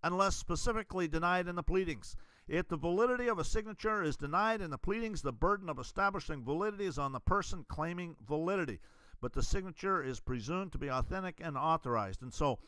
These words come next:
that's that's, uh, Texas Business Commerce Code, which is the same thing as the Uniform Commercial Code. Uh, section three point three oh eight, proof of signatures and status is holder in due course. So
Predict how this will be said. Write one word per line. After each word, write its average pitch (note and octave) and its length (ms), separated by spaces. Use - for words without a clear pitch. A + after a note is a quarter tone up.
that's G3+ 300
that's, - 360
uh, C3+ 280
Texas D#3+ 320
Business D3+ 380
Commerce D#3 360
Code, C3 240
which A#2+ 220
is A#2+ 120
the A2 80
same C#3 220
thing C3+ 220
as G2 80
the B2+ 80
Uniform B2+ 320
Commercial B2+ 360
Code. A#2+ 240
Uh, C3+ 340
section C#3+ 440
three E3+ 200
point D3 280
three C#3+ 180
oh C#3 160
eight, D3+ 160
proof D3 240
of G#2 80
signatures C#3 560
and A2+ 80
status C#3 420
is A2 120
holder B2 260
in A2 60
due A2+ 120
course. A#2+ 280
So C3 160